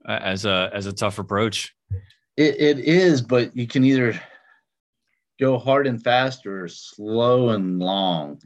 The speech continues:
Speaker 2: And the
Speaker 1: Yeah.
Speaker 2: second is a really painful process.
Speaker 1: Yeah. Well, and you mentioned another word in there as you were describing, uh, that, and it, it's really about the commitment. I, I think that's the other piece is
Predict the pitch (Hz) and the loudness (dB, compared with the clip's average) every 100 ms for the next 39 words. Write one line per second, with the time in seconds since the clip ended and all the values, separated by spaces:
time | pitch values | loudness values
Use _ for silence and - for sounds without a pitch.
0 | - 95 90 85 98 120 117 113 90 85 | -10 -6 -4 -4 -4 -2 -2 -2 -4 -4
1 | 82 87 104 98 82 - _ - - 104 | -4 -2 -2 -2 -6 -12 _ -12 -8 -6
2 | 101 104 90 - 87 82 - - - _ | -6 -8 -10 -2 0 0 -4 -16 -18 _
3 | _ _ _ - 98 85 - - - 127 | _ _ _ -6 -4 -6 -14 -20 -6 0
4 | 127 123 139 147 160 123 104 104 95 90 | 2 4 2 0 0 0 2 0 0 0
5 | 95 95 92 90 87 87 87 92 87 87 | 0 0 -2 0 0 0 -2 -6 -6 -6
6 | 82 85 - 82 90 87 85 80 82 104 | -6 -8 -6 -2 -2 -2 -4 -4 -6 -10
7 | - 85 82 80 82 82 80 80 80 90 | -10 -8 -6 -6 -8 -6 -4 -6 -8 -8
8 | 85 82 90 85 98 95 87 80 80 87 | -8 -8 -10 -10 -6 -4 -4 -4 -8 -12
9 | - 90 80 67 - 90 95 92 104 95 | -8 -6 -6 -12 -12 -12 -8 -8 -6 -4
10 | 92 - 87 82 - 92 80 - 78 76 | -6 -4 -6 -6 -6 -6 -6 -8 -8 -10